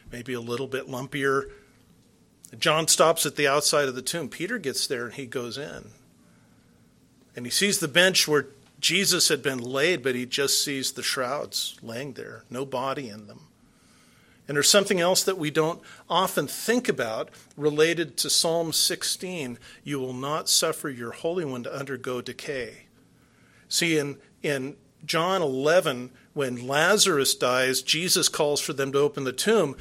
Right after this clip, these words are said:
and Martha says, "Wait up, hold on. It's been four days.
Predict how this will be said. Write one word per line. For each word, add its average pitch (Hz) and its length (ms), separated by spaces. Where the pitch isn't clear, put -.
and 147 120
Martha 175 320
says, 139 300
"Wait 143 260
up, 160 240
hold 160 240
on. 147 300
It's 143 160
been 139 140
four 175 220
days. 151 500